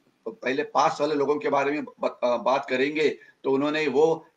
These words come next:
एक, अ, श्रीलंका में करने की कोशिश थी जहाँ पे वो हम्बनतोता बंदर, अ,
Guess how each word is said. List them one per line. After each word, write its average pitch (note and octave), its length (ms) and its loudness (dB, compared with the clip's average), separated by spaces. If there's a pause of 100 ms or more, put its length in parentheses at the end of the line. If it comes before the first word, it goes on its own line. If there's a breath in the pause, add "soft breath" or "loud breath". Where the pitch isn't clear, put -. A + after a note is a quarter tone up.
एक, D3+ 280 0
अ, A2+ 480 0
श्रीलंका D3 520 -2
में D#3+ 160 -4
करने C#3+ 260 -4
की C#3+ 140 -12
कोशिश C3+ 460 -8
थी D#3 80 -6
जहाँ C3 260 -2
पे C#3 160 0
वो C#3 120 2
हम्बनतोता C3+ 680 -2
बंदर, B2+ 420 2 (400 loud breath)
अ, B2 300 0